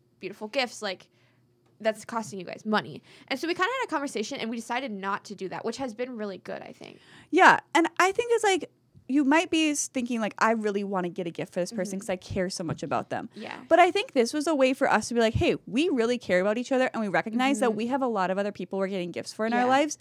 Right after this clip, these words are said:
Speaker 2: Let's not put ourselves as a burden on that and just say,
Speaker 1: Mm-hmm.
Speaker 2: like, I know you care about me and I know you, I,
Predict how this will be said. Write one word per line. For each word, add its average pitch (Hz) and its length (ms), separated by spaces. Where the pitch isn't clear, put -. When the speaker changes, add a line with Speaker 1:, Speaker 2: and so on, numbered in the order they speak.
Speaker 2:
Let's 359 240
not 226 300
put 233 220
ourselves 196 480
as 208 120
a 185 60
burden 180 440
on 180 200
that 262 240
and 233 120
just 247 160
say, 247 120
Speaker 1:
Mm-hmm. 240 60
Speaker 2:
like, 202 180
I 302 140
know 247 200
you 226 140
care 269 180
about 269 180
me 277 260
and 233 60
I 220 100
know 214 100
you, 196 360
I, 208 120